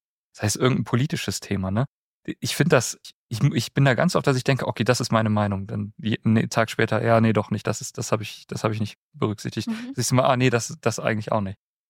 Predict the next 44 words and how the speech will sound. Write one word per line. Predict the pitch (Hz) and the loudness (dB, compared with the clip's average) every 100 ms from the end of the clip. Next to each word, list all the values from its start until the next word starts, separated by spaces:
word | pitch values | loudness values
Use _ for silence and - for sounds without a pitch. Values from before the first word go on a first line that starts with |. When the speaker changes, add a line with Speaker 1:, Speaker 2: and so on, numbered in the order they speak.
| - | -4
Speaker 1:
Und, | 143 127 | -2 0
äh, | 131 | 2
manchmal, | 135 180 175 151 - | 4 4 4 2 2
d-, | 127 | 0
was | 117 127 | 2 0
ich, | 127 - 143 | -2 -6 -4
was | 120 | -2
ich | 123 | -2
schon | - 135 | -2 2
mal | |
ausprobiert | 135 - 131 131 | 2 2 0 0
hab, | 135 | -2
ist | - | -2
einfach | 120 123 | -4 -4
zu | 120 | 0
sagen, | 123 | 2
„Ja, | 113 120 | 4 2
wie | 117 123 | 2 -2
ist | - | -2
das | 123 | -2
denn, | - 117 117 117 113 | 2 4 4 0 -4
wie | 113 110 120 | -6 -2 0
ist | 117 - | 0 0
dann | 113 113 | 2 2
irgendwie | 117 120 117 113 117 | 4 2 2 2 2
gesellschaftliche | 120 110 110 113 110 - | 2 2 2 -2 -2 0
Entwicklung | 110 113 117 | 2 2 0
X | 113 - | 0 -2
Y, | 135 - 131 120 | -6 -2 0 2
wenn | 113 113 | 2 4
dann?“ | 107 98 - _ _ - | 4 2 -2 _ _ 0
Und | 123 | 2
dann, | 120 - | 4 2
dann, | - 117 110 | 2 0 0
dann | - 110 | -2 0
kannst | 131 135 | 0 -2
du | - | 0
manchmal | 123 123 | 0 2
sowas | 117 123 | 2 2
bekommen | - - 117 117 | 0 -2 0 0
wie, | 117 110 | 0 2
„Ja, | 135 | 2
das, | 147 - | 2 -2
das, | - 117 - | -4 -4 -4